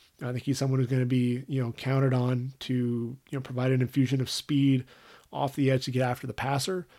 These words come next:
And I think that's really where you saw a lot of his plays. I think he struggled, like I said, setting the edge. And, uh, he could get engulfed and, you know, struggle to get off blocks at times, but he's definitely someone who is a, an accomplished pass rusher.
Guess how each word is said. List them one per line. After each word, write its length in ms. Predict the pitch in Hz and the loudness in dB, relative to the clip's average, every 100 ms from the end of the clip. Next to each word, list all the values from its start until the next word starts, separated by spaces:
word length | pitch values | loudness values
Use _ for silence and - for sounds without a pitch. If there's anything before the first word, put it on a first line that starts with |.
| - - - - | -20 -20 -20 -8
And 100 | 175 | -6
I 60 | |
think 140 | 143 160 | -4 -6
that's 220 | 147 147 | -6 -2
really 280 | 147 160 151 | 0 4 4
where 160 | 143 | 6
you 140 | 139 131 | 4 2
saw 520 | - 143 143 143 139 | -2 2 4 2 0
a 40 | |
lot 260 | 127 123 135 | -2 -2 -2
of 120 | 127 | -2
his 200 | 131 127 | -4 -6
plays. 680 | - - 131 131 123 113 - - _ _ _ _ _ _ _ - | -8 -2 2 4 2 0 -6 -16 _ _ _ _ _ _ _ -6
I 60 | 143 | -2
think 140 | 135 | 0
he 100 | 127 | 2
struggled, 500 | - - 143 139 139 | 2 4 6 6 4
like 200 | 135 131 | 4 0
I 60 | 127 | -2
said, 300 | 135 127 120 | 0 0 0
setting 320 | 143 139 135 | 0 0 -2
the 120 | 131 | -4
edge. 460 | - 127 127 117 - - - - - - | -2 0 0 -2 -8 -16 -20 -20 -20 -10
And, 300 | 120 123 127 | -6 0 0
uh, 100 | 123 | 2
he 140 | 123 | 0
could 100 | 135 | 2
get 140 | 135 | 2
engulfed 600 | 127 123 127 127 123 - - | 2 2 4 4 4 -4 -12
and, 440 | - 123 120 120 135 - | -6 -4 -2 -6 -8 -4
you 100 | 151 | -2
know, 40 | |
struggle 260 | 123 139 131 | 0 2 2
to 80 | 127 | 2
get 120 | 131 | 2
off 200 | 120 - | 0 -2
blocks 320 | 127 123 123 | 0 0 -2
at 100 | 127 | -6
times, 480 | 117 117 113 113 - _ | -6 -4 -6 -8 -14 _
but 280 | 123 117 - | -4 -4 -4
he's 160 | 123 | -4
definitely 360 | 113 131 135 131 | 0 0 0 -2
someone 340 | - 127 123 | 0 0 0
who 160 | 110 120 | 0 0
is 200 | 120 120 | 0 0
a, 240 | 127 120 - | -2 -4 -6
an 100 | 135 | -8
accomplished 480 | 127 - 127 127 - | -6 -6 -4 -6 -6
pass 280 | 123 123 - | -6 -6 -6
rusher. 380 | - 113 135 | -8 -10 -12